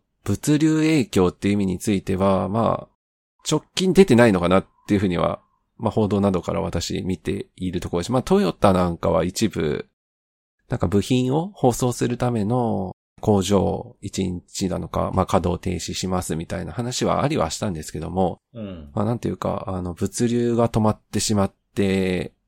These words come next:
Speaker 1: ね、あちこちの工場が稼働停止するとか、まあ、あるいは、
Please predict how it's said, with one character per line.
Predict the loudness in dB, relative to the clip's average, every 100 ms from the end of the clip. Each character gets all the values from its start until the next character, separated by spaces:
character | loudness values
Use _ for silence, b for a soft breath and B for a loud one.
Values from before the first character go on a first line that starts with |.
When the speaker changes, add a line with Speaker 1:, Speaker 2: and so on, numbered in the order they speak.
| _ _ _ _ _ _ _
Speaker 1:
ね、 | -2 0
あ | 0
ち | 0
こ | 0
ち | 2
の | 0
工 | -2 0 0
場 | 2 0
が | 0
稼 | -4 -6
働 | -6 -6
停 | -4 -4
止 |
す | -4 -2
る | -2 -2
と | -4
か、 | -6 -2 -2 -4
ま | -6 -6 -6
あ、 | -4
あ |
る | 4 6
い | 6
は、 | 6 6